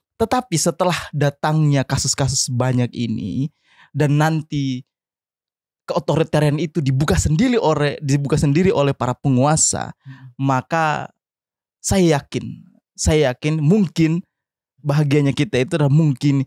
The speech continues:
Speaker 1: ini adalah settingan dari Allah
Speaker 2: Hmm.
Speaker 1: untuk menunjukkan kepada masyarakat kita bahwa benar-benar yang kalian hadapi di depan mata itu adalah rezim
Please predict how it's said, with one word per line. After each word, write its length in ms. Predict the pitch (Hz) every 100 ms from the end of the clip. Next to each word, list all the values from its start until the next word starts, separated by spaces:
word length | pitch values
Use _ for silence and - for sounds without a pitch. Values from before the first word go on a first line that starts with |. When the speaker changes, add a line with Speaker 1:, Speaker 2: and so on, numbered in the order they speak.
| - _
Speaker 1:
ini 180 | - 135
adalah 240 | 135 127 127
settingan 480 | - - 139 127 117
dari 200 | 113 -
Allah 360 | 78 110 127 - _ _
Speaker 2:
Hmm. 340 | 143 139 127 117 _ _ _ -
Speaker 1:
untuk 320 | 156 156 139
menunjukkan 800 | 147 139 127 156 - _ 143 131 127 120 - -
kepada 480 | 147 - 123 113
masyarakat 580 | 113 110 - 113 107 107 -
kita 560 | 190 - - - 143 - _ _ _
bahwa 640 | 120 123 127 120 110 82 - _ _ _ _
benar-benar 1080 | 120 151 156 143 127 117 123 185 208 165 - _ _ _ _
yang 280 | 139 143 127
kalian 280 | - 117 117
hadapi 440 | 127 120 139 -
di 100 | 135 123
depan 260 | 120 120
mata 460 | 117 117 110 - 104
itu 400 | 123 123 - 143
adalah 460 | - 117 107 110 107
rezim 600 | 110 123 117 117 127 117